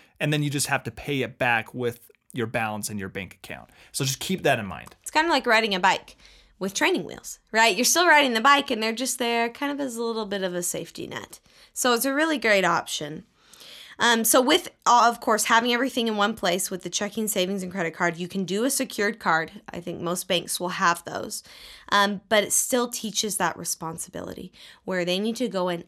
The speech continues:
Speaker 2: every week, they need to review what they have, and then they get used to managing a credit card, and they get used to understanding that this is something that I'm responsible for, that I need to manage and say,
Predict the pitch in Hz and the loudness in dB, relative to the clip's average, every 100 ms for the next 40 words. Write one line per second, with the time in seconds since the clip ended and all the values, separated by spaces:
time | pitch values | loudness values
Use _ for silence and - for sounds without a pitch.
0 | - 170 196 226 202 196 - - 180 165 | -8 -6 -4 -6 -6 -10 -20 -12 -8 -8
1 | 156 160 165 156 165 190 208 226 226 190 | -8 -8 -10 -8 -6 -4 -4 -6 -4 0
2 | 175 175 - - - 185 185 214 214 175 | 0 -2 -10 -14 -6 -4 -2 -2 -4 -8
3 | - 208 - - 175 175 214 233 208 180 | -8 -6 -6 -6 -8 -6 -4 -4 -6 -6
4 | - 175 170 175 165 165 - - 180 175 | -6 -8 -6 -4 -4 -6 -20 -10 -6 -6
5 | 170 196 185 - 160 180 170 180 180 175 | -4 -6 -4 -2 -2 -2 -4 -4 -4 -4
6 | - - 202 - - 190 190 185 170 - | -6 -6 -4 -4 -2 -4 -4 -6 -8 -6
7 | 180 185 175 - 170 170 - 180 - 208 | -4 -4 -6 -6 -8 -8 -8 -10 -6 -6
8 | 269 - - - 175 175 214 214 226 196 | -6 -12 -20 -12 -6 -4 -4 -4 -4 -2
9 | 196 185 175 175 165 | -2 -4 -6 -4 -6